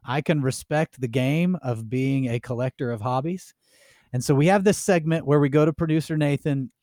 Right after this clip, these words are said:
and, uh, and he talks about something that he's been up to, a new hobby that he has launched into recently.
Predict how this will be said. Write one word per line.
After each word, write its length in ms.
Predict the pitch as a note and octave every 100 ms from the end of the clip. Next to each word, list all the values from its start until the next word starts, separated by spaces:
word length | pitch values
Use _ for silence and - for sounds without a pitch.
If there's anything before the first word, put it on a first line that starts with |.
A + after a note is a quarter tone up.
| -
and, 340 | C3+ C3+ B2+ B2
uh, 340 | A#2+ A#2 A2+
and 140 | B2+ B2+
he 100 | C3+
talks 340 | - C#3 C#3 C#3+
about 280 | C3+ A#2+
something 400 | - C#3+ C#3 C3+
that 120 | A#2 A2
he's 200 | C#3+ C3
been 200 | B2+ B2+
up 180 | C#3
to, 240 | - G#2+ A2+
a 100 | B2+
new 260 | C3 D3+ C#3
hobby 580 | - D#3 E3 B2+ G#2+
that 200 | A2 A#2+
he 120 | B2 B2+
has 140 | A2
launched 520 | A2+ A#2 C3+ C#3+ - C#3+
into 360 | C#3 - B2
recently. 600 | A2+ B2+ - A2+ F2+ E2+